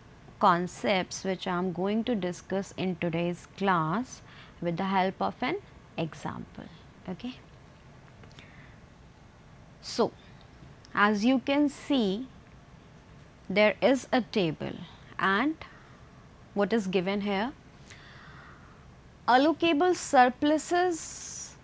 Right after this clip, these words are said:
are given here for ten years. First,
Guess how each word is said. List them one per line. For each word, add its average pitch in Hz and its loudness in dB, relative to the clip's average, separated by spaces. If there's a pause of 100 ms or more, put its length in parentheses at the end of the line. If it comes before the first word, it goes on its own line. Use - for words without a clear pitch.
are 226 8
given 214 2
here 226 2 (160)
for 269 6 (220)
ten 285 10
years. 165 -2 (1400)
First, 247 2